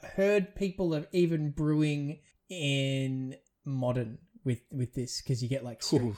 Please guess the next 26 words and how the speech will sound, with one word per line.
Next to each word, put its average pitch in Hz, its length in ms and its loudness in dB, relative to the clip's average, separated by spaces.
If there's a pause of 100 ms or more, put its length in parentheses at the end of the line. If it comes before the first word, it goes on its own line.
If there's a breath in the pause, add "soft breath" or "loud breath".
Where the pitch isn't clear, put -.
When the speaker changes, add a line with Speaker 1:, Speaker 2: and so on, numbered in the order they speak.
Speaker 1:
Street 147 420 0
Wraith, 107 320 -12
right? 139 280 -8
So 165 240 2
Speaker 2:
Yeah, 113 260 8
let's 117 180 0
go, 95 280 -2
let's 95 160 -4
go. 95 140 -2
Speaker 1:
Yeah, 160 500 2
so 160 280 2
it's 165 340 0
a, 147 400 2
uh, 143 500 2
yeah, 202 220 4
really, 180 300 4
really 170 220 6
interesting 143 960 0
to 151 120 0
see 143 300 0
those 131 340 -2
sort 131 140 -2
of 120 100 -6
decks - 480 -6
sort 135 180 -2
of 123 80 -2